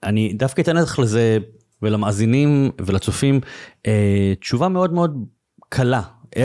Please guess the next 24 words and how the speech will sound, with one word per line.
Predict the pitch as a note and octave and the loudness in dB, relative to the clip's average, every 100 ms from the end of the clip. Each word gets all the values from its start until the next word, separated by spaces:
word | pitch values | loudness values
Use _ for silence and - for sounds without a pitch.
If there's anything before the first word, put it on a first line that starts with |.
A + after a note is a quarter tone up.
| - | 0
איך | B2 C#3+ | -2 0
נהיים | B2+ | 0
יצירתיים. | A#2+ - A2 G2+ - G2 | 0 0 0 0 -2 -2
זאת | A2+ | -2
אומרת, | A#2+ | -2
אפשר | E3 D3 | -2 -2
להתפלפל | C#3 - A#2+ C3+ | -4 -4 -2 2
על | D3 | 2
זה | A2+ | 0
עכשיו | - B2 | -2 -4
שעות, | - G2+ C#3+ D3+ | -2 0 0 0
ו-, | G#2+ G2+ - - - - - - | 0 -4 -6 -18 -18 -20 -14 -4
אבל | G#2+ G#2+ G#2+ - _ _ _ _ _ _ - | -2 0 0 -4 _ _ _ _ _ _ -8
בתקופה | G#2+ - G#2 D#3+ | -6 -4 -2 -2
שעבדתי | - C3 C#3 | 0 0 0
בעיתונות, | A2 G2+ G#2+ B2 C#3 C3+ - - - | 0 0 0 2 2 0 -4 -12 -4
ועבדתי | G2 G#2+ A2+ | -2 -2 -2
עשרים | - G#2+ | -4 -2
וחמש | G#2 G2+ | -2 0
שנה | G#2 | 0
בעיתונות, | G2+ F#2+ G2 F#2+ F#2 | 0 0 0 0 0
וראיינתי | F#2+ G2+ A2+ A2+ A#2+ | 0 2 0 0 0
באמת | G2 G#2 G2+ | 0 0 0
את | - | -4